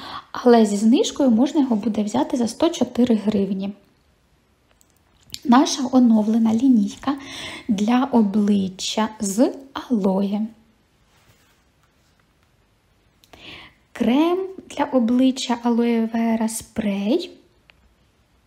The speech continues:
гель і зубна паста. Набір для догляду за обличчям Аква. Ціна всього вісімсот двадцять дев'ять гривень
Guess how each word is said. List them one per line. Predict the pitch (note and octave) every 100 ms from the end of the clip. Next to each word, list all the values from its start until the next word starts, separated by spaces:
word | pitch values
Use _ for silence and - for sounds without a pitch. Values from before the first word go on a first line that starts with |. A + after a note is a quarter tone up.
| _ _ - - _ _ _ _ _
гель | A3 G#3+ A3+ C4+ C#4 D4 D4+ - - -
і | D#4 F4
зубна | F4 G#3 G#3 B3+ C4 - -
паста. | G3 G3 - - G#3 - _ _ _ _ _ _ _ _ _ _ _ _ _ _ _ _ _ - - _ _ - - - - - - - _ _ _ _
Набір | B3 C4+ C4+ A3 G#3 F#3+ G3+ - _ _ _ - -
для | G#3+ A3+ A3 A#3 C4+
догляду | A3+ A3 B3+ B3 F#3+
за | G#3 - A#3
обличчям | C4+ A#3 G3+ G#3+ G#3+ F#3+ - - B3 C#4 - -
Аква. | A#3 G3+ - - A3 D#4+ - - - - - - _ _
Ціна | - - A#3 A3+ D#4
всього | F#4 - A3+ A#3 D4
вісімсот | C4+ - A3+ - B3
двадцять | G#3 A3+ A#3 - G3+
дев'ять | A3+ A3+ G3+ G#3
гривень | F#3+ G#3 F#3+ G#3